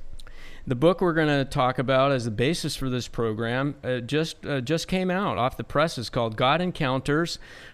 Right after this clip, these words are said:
Pursuing a twenty-four seven Experience of Jesus. Uh, this is exciting, uh, guys. Alan, you... Um,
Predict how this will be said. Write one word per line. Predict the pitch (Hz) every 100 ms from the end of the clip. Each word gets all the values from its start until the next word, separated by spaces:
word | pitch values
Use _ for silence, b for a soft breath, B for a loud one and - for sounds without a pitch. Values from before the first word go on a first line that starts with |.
| -
Pursuing | 127 - 151 160 156
a | 123
twenty-four | - 160 170 180 - 156 156 151
seven | - 151 143 147
Experience | 135 - - 151 156 135 123 107 - - b b
of | 123 117
Jesus. | 117 120 123 107 101 95 - - - B B B B
Uh, | - 117 117
this | - 156 180
is | 180
exciting, | 165 - 170 180 180 135 - - -
uh, | 131 123
guys. | 127 127 143 143
Alan, | 156 160 170 170
you... | 156 165 208 254 156 143 156 151
Um, | 151 147 143